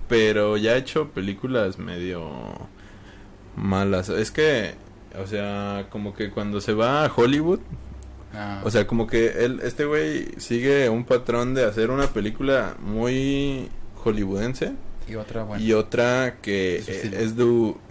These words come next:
Speaker 1: que él la
Speaker 2: Ah,
Speaker 1: quiere
Speaker 2: sí.
Speaker 1: hacer.
Speaker 2: Ok, ok.
Speaker 1: Entonces, esta sí se nota un poco más
Speaker 2: Hollywoodesca.
Speaker 1: hollywoodesca, pero sin embargo sí la escribió.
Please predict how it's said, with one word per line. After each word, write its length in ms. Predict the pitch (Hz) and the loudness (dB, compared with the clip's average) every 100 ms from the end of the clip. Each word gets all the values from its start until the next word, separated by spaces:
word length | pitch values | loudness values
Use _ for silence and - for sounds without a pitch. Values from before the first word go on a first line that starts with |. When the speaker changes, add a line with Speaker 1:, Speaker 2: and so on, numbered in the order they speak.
| - - - - - | -16 -14 -16 -20 -8
Speaker 1:
que 420 | 107 101 95 92 | -4 -4 -4 -2
él 520 | 110 117 117 120 120 | 2 4 6 4 2
la 600 | 113 107 101 95 90 90 90 | 2 2 0 -2 -4 -6 -6
Speaker 2:
Ah, 60 | 92 | -4
Speaker 1:
quiere 280 | - 117 123 | 4 6 8
Speaker 2:
sí. 40 | |
Speaker 1:
hacer. 300 | 107 - 95 - - | 6 4 -2 -4 -12
Speaker 2:
Ok, 140 | - | -16
ok. 680 | 95 - - - - - - | -16 -16 -18 -20 -20 -18 -6
Speaker 1:
Entonces, 1040 | 101 95 98 104 104 113 113 110 107 - - - - - | -2 0 0 0 2 4 4 2 0 -8 -14 -16 -16 -6
esta 280 | 110 107 127 | -4 0 2
sí 160 | 123 117 | 2 0
se 140 | 123 | 0
nota 360 | 113 113 127 120 | 0 0 2 2
un 120 | 113 | 0
poco 260 | 120 113 113 | -2 -2 -2
más 520 | 107 107 110 107 - - - - - - - - - | -2 -2 -2 -4 -10 -16 -20 -20 -16 -12 -10 -10 -8
Speaker 2:
Hollywoodesca. 600 | 107 98 95 98 92 - 98 - | -10 -10 -10 -12 -12 -16 -16 -4
Speaker 1:
hollywoodesca, 800 | 110 101 104 101 101 104 - 107 - | -2 0 0 -2 -2 -2 -2 -4 0
pero 480 | 107 101 95 92 92 | 0 2 0 0 -4
sin 140 | 101 | -2
embargo 300 | 98 104 107 | 0 0 0
sí 120 | - | -2
la 80 | 101 | -2
escribió. 440 | 98 - 95 113 | -4 -4 -4 -4